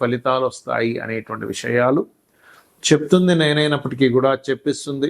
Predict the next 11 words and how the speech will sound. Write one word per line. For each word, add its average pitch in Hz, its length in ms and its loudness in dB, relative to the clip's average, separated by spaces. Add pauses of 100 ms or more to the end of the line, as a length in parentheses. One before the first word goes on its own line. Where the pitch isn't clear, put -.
(120)
సాక్షాత్ 131 880 0
లలిత 117 240 -4
అమ్మవారిగా 120 600 -2 (240)
భావిస్తూ, 123 480 -2 (1000)
ఒక్కొక్క 123 320 0 (600)
లగ్నము, 123 420 -2 (200)
లగ్నం 117 340 -4
తెలియని 113 240 -2
వారి 117 120 -2
రాశి 117 240 -4
గురించి 120 240 -10